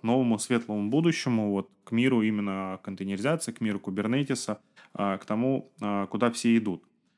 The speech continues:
А, то есть это вот такая новость, наверное, касающаяся именно контейнеров. Ну и здесь, а, в продолжении там VMworld, м, есть Project Galeon, который предлагает также развитие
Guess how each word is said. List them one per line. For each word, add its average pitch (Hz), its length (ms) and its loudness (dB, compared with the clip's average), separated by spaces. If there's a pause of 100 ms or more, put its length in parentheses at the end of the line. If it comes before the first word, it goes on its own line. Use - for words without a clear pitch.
(800)
А, 104 260 4
то - 120 2
есть 120 140 2
это 120 180 4
вот 135 160 2
такая 127 360 4
новость, 120 300 2
наверное, 107 280 0
касающаяся 110 1000 0
именно 107 300 0
контейнеров. 123 680 2
Ну 151 120 2
и 131 120 2
здесь, 151 440 2
а, 110 180 4
в 104 460 0
продолжении 113 720 2
там 92 240 -12
VMworld, 113 1120 2 (160)
м, - 360 -16 (360)
есть 104 520 -4 (200)
Project 101 480 2
Galeon, 123 480 4
который 131 340 2
предлагает 110 480 0
также 92 300 -2
развитие 104 680 0